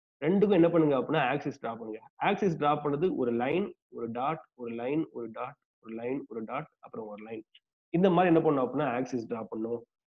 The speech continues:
நீ axis draw பண்ண அப்படின்னா, ஆட்டோமேட்டிக்கா நீ check பண்ணி பார்த்த அப்படின்னா, இந்த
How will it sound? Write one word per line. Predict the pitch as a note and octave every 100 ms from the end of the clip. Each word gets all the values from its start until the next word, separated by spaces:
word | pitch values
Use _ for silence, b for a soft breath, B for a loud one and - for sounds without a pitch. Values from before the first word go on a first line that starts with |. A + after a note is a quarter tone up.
| -
நீ | C3 C3+ G3
axis | G#3+ A3+ -
draw | D3 C#3+ D#3 D#3
பண்ண | C3+ C#3+ F3 D3+
அப்படின்னா, | A#2 A2 A#2+ C#3 C#3 _ _ -
ஆட்டோமேட்டிக்கா | B2 E3 F#3+ E3+ E3+ F3+ A3
நீ | F3 -
check | C3 -
பண்ணி | D#3 B2+
பார்த்த | A#2+ A#2 B2+
அப்படின்னா, | A2+ A#2+
இந்த | D#3 B2+